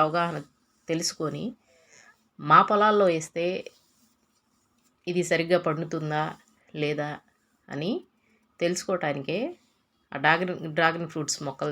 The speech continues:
దగ్గరికి వెళ్ళటం జరిగింది. నేను వెళ్ళి చూసిన తర్వాత ఈ ఒక్కసారి ఈ పొలం చూడండి,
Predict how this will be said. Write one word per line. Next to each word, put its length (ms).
దగ్గరికి 360
వెళ్ళటం 320
జరిగింది. 380
నేను 320
వెళ్ళి 240
చూసిన 360
తర్వాత 300
ఈ 20
ఒక్కసారి 500
ఈ 20
పొలం 200
చూడండి, 380